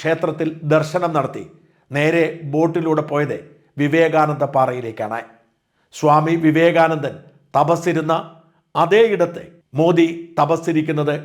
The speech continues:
തുടർച്ചയായി നാൽപത്തഞ്ച് മണിക്കൂറാണ്. മറ്റൊരു രാഷ്ട്രീയ നേതാവിനും ചിന്തിക്കാൻ കഴിയാത്ത വിധം ആത്മീയ സുരക്ഷയിൽ അഭയം തേടുകയാണ് മോദി. ഇന്നലെ വൈകുന്നേരം ആരംഭിച്ച ധ്യാനം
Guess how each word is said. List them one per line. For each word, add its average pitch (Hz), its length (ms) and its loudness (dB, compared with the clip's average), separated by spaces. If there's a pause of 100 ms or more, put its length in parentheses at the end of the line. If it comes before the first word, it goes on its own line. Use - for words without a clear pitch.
(240)
തുടർച്ചയായി 151 640 0 (460)
നാൽപത്തഞ്ച് 151 720 -4
മണിക്കൂറാണ്. 117 500 -10 (920)
മറ്റൊരു 147 360 2 (160)
രാഷ്ട്രീയ 151 480 0
നേതാവിനും 139 400 0 (360)
ചിന്തിക്കാൻ 156 520 2
കഴിയാത്ത 143 320 0 (100)
വിധം 143 300 -4 (540)
ആത്മീയ 170 400 0
സുരക്ഷയിൽ 147 440 -2 (420)
അഭയം 147 400 0
തേടുകയാണ് 131 480 -4 (220)
മോദി. 120 240 0 (1000)
ഇന്നലെ 226 260 4
വൈകുന്നേരം 208 500 4 (240)
ആരംഭിച്ച 180 400 2 (240)
ധ്യാനം 147 320 2